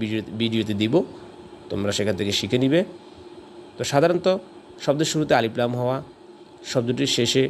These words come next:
তা আনিস, তা নিচে তা হওয়া, শব্দটি তানবিন যুক্ত হওয়া, শব্দটির শেষে তানবিন হওয়া, শব্দটি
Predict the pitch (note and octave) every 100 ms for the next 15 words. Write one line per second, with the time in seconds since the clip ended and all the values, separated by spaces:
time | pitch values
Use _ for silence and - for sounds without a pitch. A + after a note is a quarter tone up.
0 | - - - - - - - - - -
1 | - C3 A#2 B2 A#2+ A#2+ - G#2 G2 B2+
2 | B2 B2+ - A2+ A2 A#2+ B2+ C#3 - -
3 | - - - C3 A#2 B2 C#3 C#3+ - -
4 | - - B2+ A2+ G#2 C#3+ C#3+ C#3 - C#3+
5 | C3 C3 C3+ - - - - - - -
6 | - - - C#3+ B2+ C3+ C3 C3+ C3+ A2+
7 | B2 B2 C3 C3+ - - - - - -
8 | D3+ C3 C3+